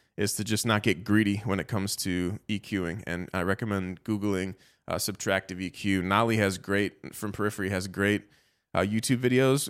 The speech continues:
not, uh, on the subject itself, but, like, his, I think he does, like, a snare drum video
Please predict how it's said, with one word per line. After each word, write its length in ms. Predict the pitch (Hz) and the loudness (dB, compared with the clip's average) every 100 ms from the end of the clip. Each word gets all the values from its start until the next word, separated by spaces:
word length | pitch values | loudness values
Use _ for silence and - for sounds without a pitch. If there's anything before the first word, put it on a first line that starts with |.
| - | 0
not, 200 | 123 - | 0 2
uh, 120 | 113 - | 0 2
on 240 | 117 127 | 0 0
the 80 | 107 | 0
subject 420 | - 117 127 - | 2 2 0 -2
itself, 560 | 104 - 113 113 131 - | -2 0 4 4 2 -2
but, 100 | 85 | 2
like, 220 | 87 - | 2 0
his, 140 | 107 | -2
I 100 | - | -2
think 200 | 107 113 107 | -2 -2 -4
he 160 | - 113 | -4 -8
does, 240 | - 98 | -6 -6
like, 140 | 92 92 | -4 -6
a 40 | |
snare 360 | - - 95 107 | -6 -4 -2 0
drum 240 | 123 127 | 0 0
video 360 | 143 147 160 | 0 2 0